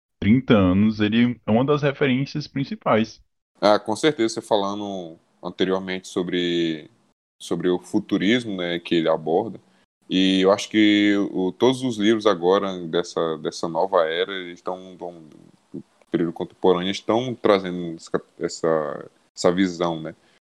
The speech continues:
Speaker 2: Então tem, e, e o legal é que a gente pode ter essa comparativa, como o, o próprio Aldous, ele, ele fez em seu tempo, né? É, posteriormente a esse livro, ele,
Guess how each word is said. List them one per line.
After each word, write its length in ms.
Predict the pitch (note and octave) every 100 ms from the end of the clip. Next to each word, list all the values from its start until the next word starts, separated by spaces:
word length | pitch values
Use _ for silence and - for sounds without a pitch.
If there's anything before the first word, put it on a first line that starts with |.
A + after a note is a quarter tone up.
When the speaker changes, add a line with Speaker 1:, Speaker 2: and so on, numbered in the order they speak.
| _ _ -
Speaker 2:
Então 280 | - G2+
tem, 240 | G2+ A2+ F#2+
e, 300 | A2 A#2 A#2
e 120 | A#2+
o 100 | B2
legal 260 | C#3 A#2+ C3
é 40 |
que 80 | D3+
a 20 |
gente 140 | D3 -
pode 440 | B2 B2+ B2 C3+
ter 640 | C3 B2 A#2+ A#2+ A#2+ A2+
essa 160 | A2 -
comparativa, 720 | - A2 A2+ B2+ B2 A#2+ G#2+
como 240 | - A2+
o, 640 | A2+ A2 G2 A2 G#2 G2 F#2+
o 40 |
próprio 500 | - A2+ A#2 - A#2+
Aldous, 480 | G#2+ G#2+ A#2 A#2 G#2+
ele, 340 | G#2 G2+ G2+ E2+
ele 200 | F#2 G#2+
fez 360 | - F#2+ G2
em 80 | G2
seu 160 | - F#2+
tempo, 400 | - G#2+ - G2+
né? 260 | F2+ E2+ _ _ _ _ _ -
É, 500 | D2 D2+ D2+ D2+ D2+ _
posteriormente 720 | E2 - G2+ G#2 G2+ G2 G2+ G2+
a 120 | F#2+
esse 320 | F#2+ - G#2+
livro, 420 | F#2 F2+ A#2 A2+
ele, 580 | G2+ G2 G2 F#2 F2 E2